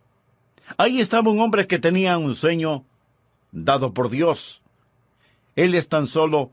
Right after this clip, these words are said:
un adolescente, mas Dios pone un sueño en su corazón. La juventud es un tiempo no para amoldarse a este mundo, sino para soñar. Permita que Dios ponga un sueño en su corazón.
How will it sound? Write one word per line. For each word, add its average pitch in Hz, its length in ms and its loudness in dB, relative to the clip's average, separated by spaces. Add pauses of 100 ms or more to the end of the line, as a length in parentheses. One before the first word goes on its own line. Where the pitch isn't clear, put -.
(100)
un 156 200 -2
adolescente, 139 760 0 (180)
mas 113 260 0
Dios 143 280 0
pone 143 240 0
un 117 160 2
sueño 117 360 0
en 98 60 -4
su 120 160 -4
corazón. 120 540 -2 (600)
La 180 160 0
juventud 233 500 -2
es 165 120 2
un 165 140 0
tiempo 185 420 -2 (120)
no 240 240 2
para 185 240 2
amoldarse 143 640 0
a 127 40 2
este 123 180 -4
mundo, 165 360 0 (140)
sino 190 320 2
para 143 260 -2
soñar. 123 560 -4 (380)
Permita 214 560 0
que 127 140 -2
Dios 156 400 0 (220)
ponga 151 460 -2 (320)
un 170 200 2
sueño 143 340 0
en 104 60 -4
su 135 100 -6
corazón. 120 560 -2